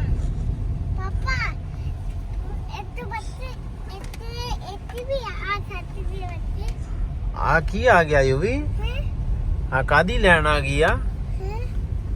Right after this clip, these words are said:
Speaker 2: ਉਧਰ ਦੇਖ।
Speaker 1: ਹੈਂ?
Speaker 2: ਉਧਰ ਦੇਖ, ਕਾਹਦੀ ਲੈਣ ਆ ਇਹ?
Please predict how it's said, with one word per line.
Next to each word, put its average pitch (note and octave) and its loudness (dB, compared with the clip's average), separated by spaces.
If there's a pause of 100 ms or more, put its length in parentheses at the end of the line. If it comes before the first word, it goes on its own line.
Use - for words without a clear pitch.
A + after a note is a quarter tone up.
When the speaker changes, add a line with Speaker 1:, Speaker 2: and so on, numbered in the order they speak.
(760)
Speaker 2:
ਉਧਰ D3 4
ਦੇਖ। C3+ 4
Speaker 1:
ਹੈਂ? - -4
Speaker 2:
ਉਧਰ C3 0
ਦੇਖ, C3+ 0
ਕਾਹਦੀ F3+ 6
ਲੈਣ F3 8
ਆ D#3 6
ਇਹ? B3 0